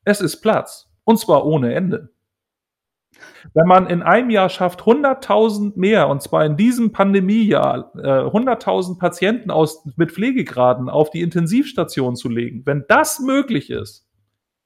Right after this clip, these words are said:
dann kann ein Ungeimpfter auch mit Sicherheit nicht die Intensivstation verstopfen, denn davon haben wir gar nicht so viele.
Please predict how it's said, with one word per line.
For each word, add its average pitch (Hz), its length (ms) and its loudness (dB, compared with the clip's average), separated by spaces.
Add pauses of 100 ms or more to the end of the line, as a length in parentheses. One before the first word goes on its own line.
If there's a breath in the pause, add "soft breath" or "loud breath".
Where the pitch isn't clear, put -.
(380)
dann 180 160 4
kann 202 240 2
ein 165 220 2
Ungeimpfter 180 1080 2
auch 165 160 0
mit 165 160 -4
Sicherheit 196 540 -2
nicht 202 640 -6
die 180 100 -6
Intensivstation 180 880 -2
verstopfen, 127 600 -6
denn 131 180 -4
davon 156 340 4
haben 185 140 2
wir 139 100 0
gar 120 140 -2
nicht 117 140 -8
so 123 80 -6
viele. - 320 -16